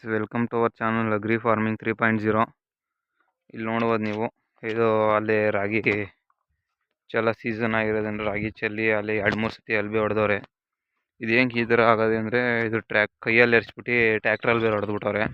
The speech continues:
ನೋಡಿ, ಈ ಥರ ಸಾರಿಸ್ಬಿಟ್ಟದೆ. ಇದು ಜಾಸ್ತಿ ರಾಗಿ ಆಗಲ್ಲ. ಲೆಕ್ಕದಲ್ಲಿ ಒಂದು ಎಕರೆಗೆ ಹೆಂಗಾನ ಬೆಳೆದ್ರು ಹದಿನೈದು ಕ್ವಿಂಟಾಲ್ ರಾಗಿ ಹಾಕ್ಬೇಕು.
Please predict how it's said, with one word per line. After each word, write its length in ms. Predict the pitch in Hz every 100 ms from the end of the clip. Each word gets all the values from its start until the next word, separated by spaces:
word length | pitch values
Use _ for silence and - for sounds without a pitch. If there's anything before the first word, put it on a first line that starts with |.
| - - - _ _ _ _ - - - - 117
ನೋಡಿ, 200 | 113 113
ಈ 40 |
ಥರ 200 | 107 117
ಸಾರಿಸ್ಬಿಟ್ಟದೆ. 680 | 113 110 110 - 107 104 113
ಇದು 120 | 113
ಜಾಸ್ತಿ 380 | 107 113 - 127
ರಾಗಿ 260 | 113 113
ಆಗಲ್ಲ. 320 | 113 110 104 - - - - - - - - - - - - - - -
ಲೆಕ್ಕದಲ್ಲಿ 520 | 107 104 - 135 131
ಒಂದು 260 | 127 120 113
ಎಕರೆಗೆ 500 | 107 - 123 120 113
ಹೆಂಗಾನ 400 | 110 110 117 117
ಬೆಳೆದ್ರು 320 | 113 113 117
ಹದಿನೈದು 440 | 110 113 120 120
ಕ್ವಿಂಟಾಲ್ 720 | 113 113 107 123 117 113 107 104
ರಾಗಿ 200 | 107 117
ಹಾಕ್ಬೇಕು. 440 | 110 110 101 110